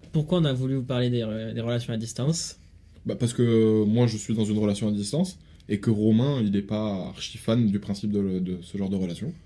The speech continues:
Speaker 2: Donc, du coup, on est, euh, c'est, c'est un bon débat.
Speaker 1: Voilà, on est opposés et on trouve ça intéressant. Je suis pas opposé dans le terme, je suis contre, contre, mais il y a plein de points qui me font dire que je serais pas à l'aise dans une relation à distance.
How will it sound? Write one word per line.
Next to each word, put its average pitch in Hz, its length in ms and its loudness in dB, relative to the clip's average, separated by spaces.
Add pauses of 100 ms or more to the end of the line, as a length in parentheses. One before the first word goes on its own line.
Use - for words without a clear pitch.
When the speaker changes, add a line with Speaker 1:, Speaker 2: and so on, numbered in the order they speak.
(220)
Speaker 2:
Donc, 92 100 -4
du - 80 -10
coup, 98 180 -4
on 95 200 0
est, 76 160 -6
euh, 73 80 -6 (760)
c'est, 135 220 -4
c'est 127 140 2
un 123 100 8
bon 127 140 6
débat. 117 280 4 (440)
Speaker 1:
Voilà, 131 160 -4
on 113 40 -4
est 117 100 -2
opposés 135 520 -4
et 202 60 -4
on 90 200 -10
trouve - 160 -16
ça 113 100 -8
intéressant. 110 340 -6
Je 120 60 -6
suis - 100 -12
pas 151 180 0
opposé 151 360 4
dans 135 140 2
le 123 80 0
terme, 120 300 -4
je 117 60 -6
suis - 160 -14
contre, 127 320 -4
contre, 160 340 -2 (560)
mais 127 80 -2
il 123 40 2
y - 20 2
a 120 60 0
plein 156 160 2
de 151 80 4
points 160 180 2
qui 156 80 -4
me 123 80 -2
font 123 100 -2
dire 143 160 -4
que - 320 -6 (320)
je 117 80 -8
serais 117 160 -6
pas 131 140 -2
à 127 60 0
l'aise 120 180 0
dans 113 60 -4
une 113 60 -4
relation 117 280 -4
à 113 40 -4
distance. 139 520 -6